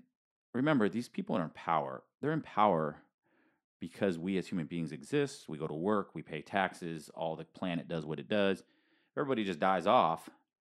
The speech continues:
they don't have any power anymore 'cause there's no one to have power over. And even then, they're presented with the same death, same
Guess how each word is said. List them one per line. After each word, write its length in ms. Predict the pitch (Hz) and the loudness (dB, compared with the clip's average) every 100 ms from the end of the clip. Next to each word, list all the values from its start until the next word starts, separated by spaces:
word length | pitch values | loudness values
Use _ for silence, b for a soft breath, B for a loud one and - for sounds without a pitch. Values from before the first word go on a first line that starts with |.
| _ _ _ _ _ - | _ _ _ _ _ -8
they 80 | 110 | -4
don't 100 | 80 | -4
have 100 | 80 | -4
any 80 | 71 | -8
power 380 | - 139 143 | 0 8 8
anymore 240 | 87 80 85 | 8 6 2
'cause 100 | 87 | 2
there's 100 | 85 | 4
no 60 | |
one 80 | 95 | 4
to 40 | 92 | 2
have 120 | 92 | 0
power 300 | - 85 73 | 0 2 4
over. 420 | 123 101 90 92 b b b _ _ | 4 4 2 0 b b b _ _
And 100 | 90 | -6
even 220 | 95 90 110 | -4 -2 -2
then, 300 | 180 185 185 _ _ _ - | 0 -2 -4 _ _ _ -6
they're 120 | 98 | -6
presented 380 | - 87 87 80 | -4 -2 0 -2
with 120 | 76 | -4
the 60 | - | -8
same 300 | - 95 151 | 2 4 8
death, 340 | 113 104 - - _ _ _ _ _ | 6 4 -2 -20 _ _ _ _ _
same 380 | - - 82 104 | -20 -8 -4 -4